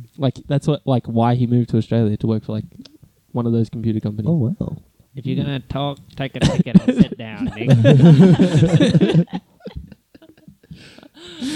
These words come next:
Speaker 3: Yeah, let's talk about B. Welcome. You're the first patient we have on
Speaker 2: Ooh.
Speaker 3: this Forever Young
Speaker 2: Oh,
Speaker 3: clinic.
Speaker 2: thank you for having me. Feel very
Speaker 1: Zero,
Speaker 2: special.
Speaker 1: zero, zero, zero, one.
Speaker 2: Oh, eh, <laughs> no, I'm just like, "A, A, A, A."
Speaker 1: <laughs>
Speaker 2: No, no, just, it's just A.
Speaker 1: A.
Speaker 2: Is
Speaker 1: A.
Speaker 2: it?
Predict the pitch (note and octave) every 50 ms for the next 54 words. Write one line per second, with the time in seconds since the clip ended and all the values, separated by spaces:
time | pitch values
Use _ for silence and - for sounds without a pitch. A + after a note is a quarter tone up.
0 | D4 C#4 C4 A#3 G3+ F3+ D#3 D3 C#3 F3 - - A#3+ A3 - F3+ E3+ E3+ - G#3
1 | D#3+ B2+ B2 - - F#3 F#3+ - - A2 G#2 - E3+ E3+ F3 F3 E3+ D#3+ D#3 -
2 | - F#3 F3 - - F3 - - A#2 A2+ A2 G#2 A2+ A2 A2 A#2 - - D#3+ F#3
3 | - G#2+ F3 A#2 F#2 F2 F2+ F2 - - - G#2+ G#2 G#2 G#2 G#2 G2+ G#2 C3+ F3+
4 | E3+ G#2+ E2+ D#2 - - - A#2+ B2 - - F2 E2+ D#2 F2 F2+ A2+ E3 F3 -
5 | - F#2 E2 D2 - B2+ C#3 D3 D3+ D3 C#3 D3 C#3+ C3+ C3+ C3+ C3+ C3 C3+ C3+
6 | C3+ C3 B2 C3 B2 B2 B2 A#2+ B2 B2 A#2+ A2+ G#2+ G#2+ - - C#3 - A#2 B2+
7 | C#3+ D3 C#3+ B2 G2+ - - - - _ - - - A2+ G#2+ A2 - _ _ _
8 | - F#2+ A2+ G#2 E2+ F2+ F#2+ E2+ F2+ F2 F#2+ - - F#2 F#2 D#2 F2+ F#2+ A#2+ D#3
9 | - _ _ _ - F#2 F#2 E2 F2+ G2 A#2+ C#3+ D3 C#3+ - - F3 - E3 -
10 | F3 C3 C#3 D3 C#3+ C#3 A#2+ A#2+ A#2+ - A2+ - - A2+ A2 - - - - F#2+
11 | G2 F#2 E2+ D#2+ - _ _ _ _ - - C#3 C3 A#2 G#2+ G#2+ G#2+ - _ -
12 | - - G2 C3 D#3+